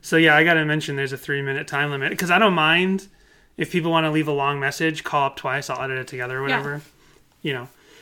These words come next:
Speaker 1: Uh, but, yeah, thank you. So, yeah, I guess, I think we talked about it in a previous episode, but I think the reason is 'cause they wanted to call themselves Relient K, like the car.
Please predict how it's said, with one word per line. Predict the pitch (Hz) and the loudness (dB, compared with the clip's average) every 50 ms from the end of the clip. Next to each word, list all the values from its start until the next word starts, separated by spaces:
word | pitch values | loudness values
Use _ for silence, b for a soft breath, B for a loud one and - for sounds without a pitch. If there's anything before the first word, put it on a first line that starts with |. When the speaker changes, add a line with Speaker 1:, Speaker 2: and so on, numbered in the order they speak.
| b b b b - | b b b b -4
Speaker 1:
Uh, | 147 147 147 147 151 143 | 0 2 2 2 2 2
but, | 156 156 170 | 2 2 2
yeah, | 180 175 165 | 4 4 2
thank | 165 - 175 175 180 156 | 2 0 0 0 0 0
you. | 165 160 | -2 -4
So, | 156 - 202 | -2 2 2
yeah, | 202 202 214 185 | 4 4 6 4
I | 175 175 | 4 4
guess, | 180 214 202 - - - - _ _ _ _ - | 4 0 0 -2 -8 -14 -16 _ _ _ _ -4
I | 180 | -4
think | 190 - - 392 427 - | -4 0 -2 0 2 2
we | 285 | 2
talked | - - 180 165 160 | 4 4 2 2 2
about | 160 156 151 | 2 0 0
it | |
in | 151 | 0
a | 147 143 | -2 -4
previous | - 156 147 143 - - | -4 -6 -6 -4 -4 -6
episode, | 143 147 147 - - 170 165 | -6 -6 -6 -4 -4 -4 -2
but | 156 165 | -2 -2
I | 165 | -2
think | 160 - 208 214 208 | -2 -2 -4 -4 -2
the | - 180 | 0 0
reason | 165 170 180 175 151 156 147 | 2 2 2 2 2 -2 -4
is | 147 147 | -4 -6
'cause | - - 151 143 | -6 -6 -4 -4
they | 151 147 | -2 -2
wanted | 151 147 156 156 | 0 0 0 0
to | 151 | -2
call | 151 - 151 147 | -4 -4 -4 -4
themselves | 139 143 135 - - 131 127 127 127 127 127 - | -4 -4 -8 -6 -4 -4 -2 -2 -4 -6 -8 -12
Relient | - 147 143 135 131 127 127 139 - - | -10 -8 -6 -6 -4 -4 -4 -6 -8 -8
K, | - 139 127 127 | -8 -6 -6 -6
like | 127 123 120 - - | -6 -8 -10 -10 -12
the | - | -16
car. | - - 147 131 120 117 117 127 b | -8 -6 -6 -4 -4 -6 -8 -10 b